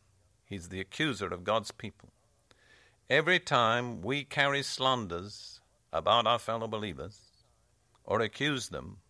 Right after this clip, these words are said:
what we are actually doing is doing the devil's work for him. And I just want to beseech you, don't do it.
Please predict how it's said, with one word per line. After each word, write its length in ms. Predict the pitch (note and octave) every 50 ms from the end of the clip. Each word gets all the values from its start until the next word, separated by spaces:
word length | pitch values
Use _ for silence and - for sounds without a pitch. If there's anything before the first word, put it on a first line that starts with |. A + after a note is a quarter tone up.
| _ _ _ _ _ _ _ _
what 280 | - - B2+ D3 B2+ -
we 120 | G#2+ G#2
are 100 | G#2 G#2
actually 460 | A2+ C3+ D3+ D3 - - - G#2+ G2+
doing 480 | G2 G#2+ A#2 G#2+ E2+ D2 C#2+ D#2 E2+ F2+ - _ _ _ _ _ _ _ _ _ _ -
is 140 | G2+ E2+ D#2+
doing 320 | F2+ A2 A#2+ A2+ G#2 G#2
the 80 | F#2 F#2+
devil's 360 | F#2+ A2 A2 G#2 G#2 F#2+ -
work 220 | G2 F2+ F2 - -
for 220 | - F#2+ D#2 D2+
him. 100 | D2 D#2 - _ _ _ _ _ _ _ _ _ _ _ _ _ _ _ _ -
And 120 | - F#2+
I 120 | A2 B2
just 260 | B2 A#2 A#2+ A2 - A#2
want 160 | A2+ G#2+ G2
to 60 | G2
beseech 520 | F2+ F#2 - - B2 A#2+ A2+ G#2 - -
you, 220 | - G2+ G2 F#2 F#2 _ _ _ _ _ _ _ _ _ _ _ _ _ -
don't 360 | A2 A2+ A#2 A2+ G#2+ - D#2
do 160 | D#2+ E2 C2+
it. 100 | - _